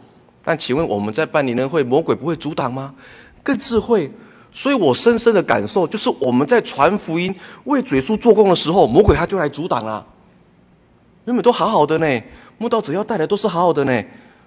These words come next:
原本连答应说要来到教会了呢，结果前一天他过世的阿公阿嬷说：“你不准去教会。”诶，奇怪，都在这个时候过世的阿公阿嬷都会出现，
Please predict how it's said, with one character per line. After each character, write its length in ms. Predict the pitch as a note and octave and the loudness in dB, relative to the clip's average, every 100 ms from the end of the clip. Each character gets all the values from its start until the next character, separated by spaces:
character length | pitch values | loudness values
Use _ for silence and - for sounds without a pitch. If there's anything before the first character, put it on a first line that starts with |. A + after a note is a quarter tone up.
| _ | _
原 160 | - A#3 | -4 0
本 100 | F3 | 2
连 100 | A3+ | 2
答 220 | A#3 A#3 | 0 0
应 80 | A3 | 0
说 220 | A#3 A3+ | 0 0
要 180 | B3+ G#3+ | 0 -2
来 140 | E3+ | -4
到 120 | A3 | -4
教 220 | G#3 A3+ G3 | -2 0 2
会 140 | G3 | 4
了 100 | E3 | 4
呢， 240 | C3+ G#2+ - - - - - | 2 0 -6 -20 -20 -20 -8
结 120 | D#3+ | 0
果 120 | C#3+ | 0
前 240 | - A2+ C3+ | 0 -2 -4
一 60 | |
天 300 | C#3+ D3+ D#3 | 0 -2 -2
他 140 | - D#3 | -4 -4
过 200 | E3+ D3 | 2 2
世 140 | - | 2
的 100 | C3+ | -2
阿 100 | - | 0
公 140 | B2+ D#3 | 0 2
阿 120 | A#2+ | 2
嬷 120 | D3 | 2
说 160 | C#3+ D3+ - - - - _ _ _ _ - | 0 -2 -6 -20 -20 -20 _ _ _ _ -8
：“你 180 | A#2+ A2+ | -4 -2
不 120 | C#3 | 0
准 160 | A#2+ G#2+ | 0 0
去 100 | C3+ | -2
教 280 | D#3 B2+ | 2 2
会。” 200 | A#2 B2+ B2 | 2 -2 -4
诶， 60 | G3+ | -8
奇 340 | - - G3 | -6 -4 -4
怪， 360 | A#3+ B3+ A3+ E3+ - - _ _ _ _ - | 2 2 2 -6 -16 -20 _ _ _ _ -12
都 100 | B3+ | -2
在 120 | B3+ | -2
这 120 | C4+ | 0
个 120 | A#3 | -4
时 120 | G#3+ | -2
候 120 | A#3+ B3 | 0 0
过 180 | B3 | 0
世 100 | B3 | -2
的 80 | A3+ | 0
阿 80 | - | 0
公 140 | G3 G#3+ | 0 0
阿 100 | G#3 | 2
嬷 120 | A3+ | 0
都 80 | G#3+ | 2
会 100 | G#3+ | 0
出 220 | G#3+ G#3+ | 0 -2
现， 260 | A3 F#3 | 2 0